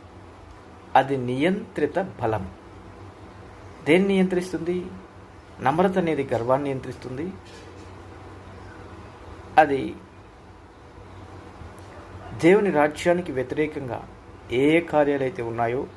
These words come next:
వాటన్నిటినీ నియంత్రిస్తుంది. కనుక నమ్రత బలహీనత కాదు,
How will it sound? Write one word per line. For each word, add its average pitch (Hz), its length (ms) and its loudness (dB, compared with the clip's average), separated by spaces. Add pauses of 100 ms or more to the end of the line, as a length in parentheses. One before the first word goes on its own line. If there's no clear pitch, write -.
(760)
వాటన్నిటినీ 135 640 0 (100)
నియంత్రిస్తుంది. 113 840 -6 (2250)
కనుక 180 220 4 (720)
నమ్రత 220 300 2 (180)
బలహీనత 185 400 2 (160)
కాదు, 95 200 -2